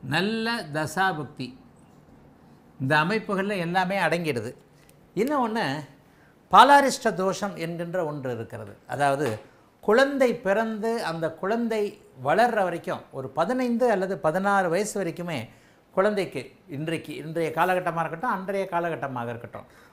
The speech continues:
ஒரு குழந்தைக்கு ஒரு பதின் பருவம்னு சொல்லப்படக்கூடிய ஒரு பதிமூன்று, பதினாலு வயசு வரைக்குமே தாய் தந்தையருடைய ஆதரவு மிக மிக முக்கியமாக தேவை. அப்ப ஒரு குழந்தையின் ஜாதகத்துல சூரியனும் சந்திரனும் கெடக்கூடாது.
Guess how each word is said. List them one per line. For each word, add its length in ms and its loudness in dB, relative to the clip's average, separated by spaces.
ஒரு 160 2
குழந்தைக்கு 500 4
ஒரு 220 2
பதின் 400 0
பருவம்னு 480 2
சொல்லப்படக்கூடிய 640 0
ஒரு 180 2
பதிமூன்று, 520 -2
பதினாலு 380 0
வயசு 380 0
வரைக்குமே 460 -6
தாய் 440 6
தந்தையருடைய 1000 -2
ஆதரவு 580 0
மிக 280 -6
மிக 260 -8
முக்கியமாக 600 -6
தேவை. 400 -10
அப்ப 440 -2
ஒரு 280 0
குழந்தையின் 560 6
ஜாதகத்துல 540 2
சூரியனும் 720 0
சந்திரனும் 680 -2
கெடக்கூடாது. 460 -6